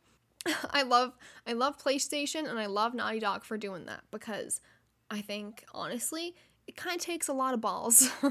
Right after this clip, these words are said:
<laughs> especially when you're at that level of being a triple A studio <laughs> where a lot of people are paying attention to you and a lot of people are gonna have something to fucking say. And it just meant a lot to see that on such a big scale, and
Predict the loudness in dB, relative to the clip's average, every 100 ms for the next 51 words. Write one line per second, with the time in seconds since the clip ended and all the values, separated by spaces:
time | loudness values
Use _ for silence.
0 | 0 -8 -10 -20 -14 -2 0 2 0 0
1 | 0 0 0 -2 0 -2 -2 -2 -2 -2
2 | -4 -4 -6 -6 -8 -10 -8 -8 -4 -4
3 | -2 -4 -4 -6 -8 -12 -16 _ -20 -20
4 | -20 -10 -4 -2 0 -2 -4 -12 _ _
5 | -8 -6 -4 -4 -4 -4 -2 -4 -4 -6
6 | -6 -6 -6 -6 -8 -12 _ -20 _ -16
7 | -10 -6 -4 -2 -2 0 -2 -2 -4 -4
8 | -4 -4 -6 -6 -6 -6 -6 -6 -10 -14
9 | _ _ _ _ _ -8 -6 -6 -10 -14
10 | -16 -12 -8 -4 -2 -4 -4 -6 -8 -2
11 | 0 0 -4 -6 -8 -10 -8 -8 -8 -8
12 | -4 -4 -4 -8 -8 -12 _ _ _ _
13 | _ -6 -6 -6 -6 -8 -10